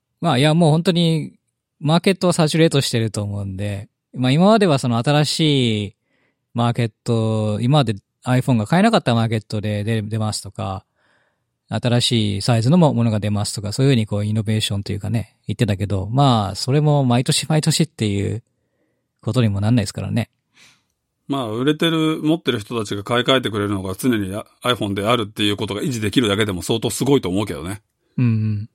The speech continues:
Speaker 2: 減ってくって、ユーザーがどんどん減ってるんじゃちょっとあれだけどさ、相当な数のユーザーがもうすでにいるわけだから、その人たちが三年に一回新しいiPhoneに買い替えてくれるっていうことをこの先ずっと続けられるんだったら、それだけでもものすごいことだけど、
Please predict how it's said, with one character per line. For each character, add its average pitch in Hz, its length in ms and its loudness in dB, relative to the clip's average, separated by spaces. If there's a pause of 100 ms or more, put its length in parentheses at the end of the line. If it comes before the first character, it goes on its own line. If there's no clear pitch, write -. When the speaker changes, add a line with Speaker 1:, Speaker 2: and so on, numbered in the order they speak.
Speaker 2:
減 127 140 -2
っ - 20 -20
て 170 140 0
く 185 140 2
っ - 20 -6
て、 160 100 -4
ユ 180 120 2
ー 185 40 4
ザ 160 100 0
ー - 20 -4
が 117 80 -4
ど 139 100 -2
ん 127 60 0
ど 117 40 -6
ん 101 40 -8
減 104 80 -6
っ - 20 -18
て 135 100 0
る 143 120 2
ん 139 40 2
じ 123 120 0
ゃ 117 80 0
ち - 80 -10
ょ 95 40 -10
っ - 40 -20
と 92 180 -12
あ - 20 -10
れ 95 80 -12
だ 92 120 -10
け 80 80 -18
ど 76 80 -18
さ、 - 200 -18 (380)
相 151 280 -2
当 160 200 2
な 156 80 2
数 147 240 -2
の 107 80 0
ユ 104 120 0
ー - 20 -6
ザ 98 80 -4
ー 95 40 -8
が 95 60 -6
も 92 80 -6
う 92 40 -8
す - 100 -6
で 107 80 0
に 92 80 -2
い 92 40 -6
る 98 60 -2
わ 98 80 -2
け 95 80 -8
だ 82 100 -8
か 73 120 -12
ら、 73 120 -16 (360)
そ - 160 -4
の 143 60 2
人 143 100 -2
た 101 60 -2
ち 95 100 -8
が 92 40 -8
三 123 200 -2
年 120 120 0
に 120 100 0
一 - 40 -10
回 113 160 -2
新 113 260 -2
し - 80 -6
い - 40 -2
iPhone 98 200 -2
に 92 80 -8
買 101 180 -4
い - 20 -6
替 104 80 -2
え 101 40 -4
て 95 100 -8
く 92 100 -8
れ 92 60 -6
る 92 80 -6
っ - 20 -12
て 92 180 -12
い 87 240 -6
う 90 80 -14 (160)
こ 107 140 -8
と 98 180 -6
を 98 60 -10
こ - 100 -8
の 107 140 0
先 107 240 -2
ず 107 140 -4
っ - 20 -4
と - 160 -16
続 113 180 -6
け 110 120 2
ら 107 80 2
れ 110 80 -2
る 110 60 0
ん 98 40 -2
だ 82 60 -6
っ - 40 -12
た - 100 -12
ら、 82 60 -10
そ 101 140 -4
れ 104 80 2
だ 107 100 0
け 117 80 -2
で 98 60 -4
も 87 100 -6
も 90 220 -6
の 95 80 -2
す 92 100 -6
ご 104 100 0
い 95 40 -2
こ 85 80 -8
と 82 60 -10
だ 80 100 -10
け 85 100 -14
ど、 - 160 -20